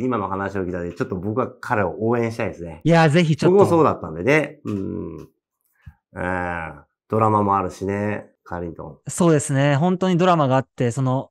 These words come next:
Speaker 2: お兄さんの件だったりとか、オリンピックに出れなかった件とか、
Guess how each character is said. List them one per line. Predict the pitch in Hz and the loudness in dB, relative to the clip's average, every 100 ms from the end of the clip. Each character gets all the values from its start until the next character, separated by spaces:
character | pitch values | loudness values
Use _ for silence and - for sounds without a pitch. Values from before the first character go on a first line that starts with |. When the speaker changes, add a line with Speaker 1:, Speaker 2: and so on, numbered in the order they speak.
| _ | _
Speaker 2:
お | 147 | -2
兄 | 147 | 0
さ | 143 | 2
ん | 139 | 0
の | 135 131 _ | 0 -4 _
件 | 165 | 0
だ | 147 | 0
っ | |
た | 143 | 0
り | 143 | 0
と | 175 | 2
か、 | 202 202 - _ _ _ | 2 2 -4 _ _ _
オ | - 139 | 0 2
リ | |
ン | 139 | 2
ピ | 143 | 0
ッ | |
ク | - | -2
に | 131 117 120 - _ - | -2 -2 -4 -10 _ 0
出 | 151 | 2
れ | |
な | 170 | 4
か | 147 | 0
っ | 135 | -2
た | 123 | -2
件 | 143 127 | 0 0
と | 117 | 0
か、 | 131 127 113 | 2 2 0